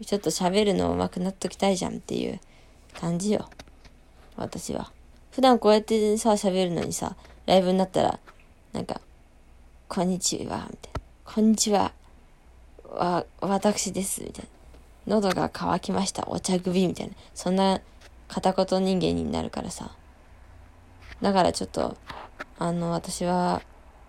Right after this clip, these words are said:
喋るよ。喋ってみますよ。ということです。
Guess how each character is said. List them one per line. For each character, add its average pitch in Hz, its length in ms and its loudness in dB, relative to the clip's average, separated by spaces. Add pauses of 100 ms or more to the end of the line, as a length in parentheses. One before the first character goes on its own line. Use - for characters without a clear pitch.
(120)
喋 175 340 2
る 170 100 0
よ。 - 100 -4 (180)
喋 185 300 -6
っ - 20 -2
て 185 200 -4
み 185 100 2
ま 185 140 0
す - 120 -10
よ。 - 80 -8 (1160)
と 208 80 0
い 202 80 6
う - 20 -2
こ 202 140 4
と 214 100 2
で 185 140 -2
す。 - 200 -14